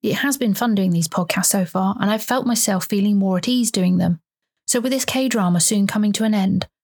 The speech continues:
I wondered if any of you had any suggestions that you'd like me to talk about after it ends. Could be a recipe, you might want me to go in depth about more culture, or something along those lines. I do have some ideas of my own,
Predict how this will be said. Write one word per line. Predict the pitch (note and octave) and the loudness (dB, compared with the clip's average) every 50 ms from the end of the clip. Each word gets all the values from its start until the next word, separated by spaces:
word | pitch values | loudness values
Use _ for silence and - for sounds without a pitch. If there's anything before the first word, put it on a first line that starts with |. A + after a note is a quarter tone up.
| _ | _
I | - G3 | -2 -2
wondered | G#3 A#3+ A#3 A#3+ A#3 | 0 0 0 0 0
if | B3+ A#3+ A#3+ | -2 -2 0
any | G#3+ G3+ G3+ G3+ | 0 2 2 2
of | G3 G#3+ | 0 0
you | G#3+ G3 | -2 -2
had | - G3 F#3 - | 0 0 0 0
any | F#3+ F#3+ G3 G3 | 2 2 2 0
suggestions | - - A3 A#3+ B3 A#3 - - - F#3+ F3 E3+ - - | 0 -2 -2 -2 -2 -2 -2 -2 0 2 2 2 0 0
that | - - - | -2 -2 0
you'd | G3+ G3 G#3 | -2 0 0
like | G3 F#3 - | 0 0 0
me | G3+ F#3+ | -2 -2
to | - - | -2 -4
talk | - - B3+ B3 B3 | -4 -4 -4 -2 -2
about | - - F3 F3+ E3+ - | -2 -2 -2 -2 0 0
after | E3+ E3 E3 - - G3 F3+ | -2 -2 -2 -2 -2 -2 -2
it | - - | 0 0
ends. | A3 G#3+ F3+ F3 F3 E3+ - - - _ _ _ _ | 0 2 2 2 0 0 -2 -6 -10 _ _ _ _
Could | - F#3+ | -6 -4
be | - E3+ | 0 0
a | E3+ F#3 | 0 2
recipe, | A3 A3 - - - - - - A3+ A3 A3 G#3+ - _ _ _ _ _ | 0 0 0 -2 -2 -4 -4 -2 0 0 0 -2 -4 _ _ _ _ _
you | G3+ | 0
might | F3+ F#3 - | 0 0 0
want | A3 - | 0 0
me | D3 - | 0 0
to | - | 0
go | - G3 | 0 0
in | G3 F#3+ | 2 2
depth | F#3+ F#3+ - - - | 2 0 -2 -4 -4
about | - F#3+ F3+ F3+ - - | -2 0 0 0 0 0
more | G3 G3 F3+ - - | 0 0 0 -2 -4
culture, | - - B3+ B3+ - - - - - A#3+ A#3+ A#3+ A#3+ A3+ A#3 - _ _ _ _ _ _ _ _ _ _ _ _ | -2 -2 -2 -2 -4 -4 -4 -2 -2 0 0 0 -2 -4 -6 -10 _ _ _ _ _ _ _ _ _ _ _ _
or | - G#3 G3+ G#3 G3+ F#3+ F#3 - - - _ _ | -4 -2 0 0 2 0 0 -2 -4 -8 _ _
something | - - D4+ D4 C#4 C4 | -4 -2 0 0 0 0
along | B3+ A#3+ A3+ | 2 2 2
those | G#3+ G3+ F#3+ F#3 | 2 2 2 2
lines. | F3 E3 E3 E3 E3 - - - _ _ _ _ _ _ _ - | 2 2 2 2 2 0 -2 -8 _ _ _ _ _ _ _ -4
I | G#3+ | -2
do | G3+ C#4 C#4+ | 0 0 0
have | B3+ - - D4+ D4 - | 0 -2 -2 0 0 0
some | - A3 F#3+ F3 | 0 2 2 2
ideas | E3+ E3 F3 E3+ E3+ E3 | 2 2 2 2 2 2
of | F#3 F3+ | 2 2
my | E3+ E3+ E3 E3+ F3+ | 2 2 2 2 2
own, | F#3 F#3+ F#3+ | 2 2 0